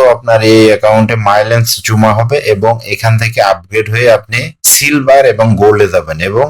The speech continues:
সেই সিলভার এবং গোল্ডের ফ্যাসিলিটিসটা আপনি পাবেন। তো কেন এটি কাজে লাগে? কেন এটি কাজে লাগে? বিমান ভ্রমণ যত বেশি করবেন তত বেশি মাইলেজ জমবে। পরবর্তীতে সেই মাইলেজ দিয়ে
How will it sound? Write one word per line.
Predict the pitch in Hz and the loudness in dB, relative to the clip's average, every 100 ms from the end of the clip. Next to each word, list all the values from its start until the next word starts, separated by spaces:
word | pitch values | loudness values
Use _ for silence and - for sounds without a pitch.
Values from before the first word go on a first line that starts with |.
| 165 - | -6 -6
সেই | - 123 - | -4 -2 -2
সিলভার | 131 127 123 120 | 0 2 2 2
এবং | 117 120 101 | 0 -2 2
গোল্ডের | 110 110 123 - | 2 2 -2 -4
ফ্যাসিলিটিসটা | 110 - 104 107 - - 143 120 | -6 -6 -6 -6 -4 0 0 0
আপনি | - 151 156 _ _ | -4 -6 -6 _ _
পাবেন। | 92 85 76 131 | -2 -2 -6 -10
তো | 113 117 - | -10 -8 -4
কেন | 135 147 147 143 147 - _ _ - | -2 2 2 4 2 -2 _ _ -6
এটি | 120 135 120 | -2 -2 0
কাজে | 113 107 104 | 0 0 0
লাগে? | 98 85 76 67 _ - | 0 0 -8 -12 _ -6
কেন | 131 143 139 | -2 0 -2
এটি | 131 - | -2 -4
কাজে | 107 101 95 | -4 -2 -4
লাগে? | 82 80 107 | -4 -8 -4
বিমান | 127 135 120 | -2 0 0
ভ্রমণ | 117 127 127 117 | 0 2 2 2
যত | 117 120 113 | -2 -4 -4
বেশি | 107 - 117 | -2 -4 -2
করবেন | 123 120 127 120 | 0 0 -2 -2
তত | 113 117 120 | -4 -2 -2
বেশি | 113 117 120 | -2 -2 0
মাইলেজ | 110 104 110 104 - | 0 2 0 -2 -4
জমবে। | 107 104 107 135 117 | -4 -2 -2 0 0
পরবর্তীতে | 123 123 127 123 127 - | 0 -2 -8 -8 -6 -2
সেই | 123 117 | 0 0
মাইলেজ | 110 110 117 107 | 0 2 0 0
দিয়ে | 120 | 0